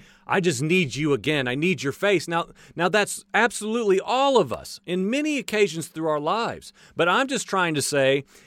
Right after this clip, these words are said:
if, if we can get to a place where there's not a gra-, a, a, a vast chasm to cross back to him, how much better if we realize at the outset when these temptations come, when these trials come, when all of these adversities, afflictions, troubles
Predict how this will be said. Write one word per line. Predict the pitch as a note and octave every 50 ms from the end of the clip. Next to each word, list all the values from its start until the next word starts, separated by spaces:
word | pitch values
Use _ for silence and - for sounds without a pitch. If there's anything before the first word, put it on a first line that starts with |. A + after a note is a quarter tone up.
| _ _ _
if, | - E3 - - -
if | D#3+ D#3+ - -
we | F3 G#3
can | F#3 F#3+ G3 F3+
get | D3+ B3 C4+ -
to | - C#4 C4+
a | A3+ -
place | - - A#3 B3 A#3+ A3 - F#3+
where | F#3+ G3+ F3+
there's | F3+ D3+ C#3+
not | E3 G3 A3+ A#3+ G#3+
a | F#3
gra-, | D3+ B2+ C3+ F3+ F#3 - D#3
a, | D#3 D3+ D3 -
a, | D3+ D3 C#3+ C#3 B2+ - _ - - -
a | - C#3
vast | B2+ D#3+ G3 G3 E3+ - - -
chasm | - F#3 G3 A3+ A#3+ A3 F#3+ G3+ E3
to | - D#3+
cross | - - - G3 F#3 F3+ D#3+ B2
back | B2+ E3+ F3+ E3+ D#3 - -
to | - A#3+ C#4+ D4 A3+
him, | E3+ E3 B2+ B2+ C3+
how | C#3 F3 A3+ B3
much | C4+ A#3 - - C#3+
better | E3+ A#3 B3+ - D3+ C#3+ D3 D#3 - - - - - -
if | D3+ D#3+ -
we | D#3+ F3+ F3
realize | E3 D#3 G3+ A#3+ C4 C4 B3+ B3+ G3 A#3+ G3+ G#3
at | G#3+ F#3
the | G3 F3+ F3+
outset | F#3+ G#3+ A#3 A3+ - - F#3+ F#3 F3+ - E3+
when | E3+ F3 E3+
these | E3+ E3+ -
temptations | - - G3 F#3+ F3+ - A3+ A#3+ B3+ - - B3+ A3+ - -
come, | - A3 G#3+ F#3+ F3+ G3+ A3 G#3 - - - - - -
when | E3+ G3 G3+
these | G3 G3 F3 -
trials | - - G#3+ A3 A#3+ B3+ C4 B3+ A3+ -
come, | - - F#3+ G3 G3 G3 G3+ A3+ B3+ A#3+ _ _ _ _ _ _ _ _ _ - - -
when | C#3+ F3 G3 F#3+
all | - E3+ G3+ A3+ B3 B3+
of | A#3
these | B3 C4 A#3 F3
adversities, | F#3+ E3+ D3 C3 F3 G#3+ - A3 - A#3 A3+ A3+ A#3 A3 E3 D#3+
afflictions, | D3+ - - G#3 A#3 A3+ - - A#3 A#3 A3+ F3+ - -
troubles | - - A3+ B3 B3+ G#3+ A3 A3 A3 A#3 B3+ A#3+ - - -